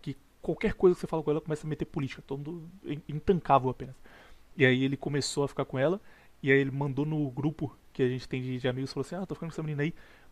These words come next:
mas é só pra comer alguém durante a quarentena." E aí passou, tipo, três meses, ele postou um, um negócio, "Ah, estou muito feliz com esse presente que Deus enviou." <laughs> Porque ela tinha engravidado.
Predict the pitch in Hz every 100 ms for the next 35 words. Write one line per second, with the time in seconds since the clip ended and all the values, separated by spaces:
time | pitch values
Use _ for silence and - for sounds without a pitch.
0 | - 185 175 190 - 190 - 190 - 175
1 | 165 170 147 143 147 143 147 151 - 151
2 | 143 - 135 123 - - - - - 143
3 | 127 131 151 - 131 - 139 - - 151
4 | 156 127 131 135 143 160 - - 170 123
5 | 143 135 - 139 139 135 151 160 143 131
6 | 247 156 139 131 - 170 175 143 - -
7 | - - - - 165 160 202 - 170 160
8 | - 165 156 - 156 156 131 147 156 -
9 | 131 143 147 156 147 143 135 147 - -
10 | 165 170 - 175 151 147 143 135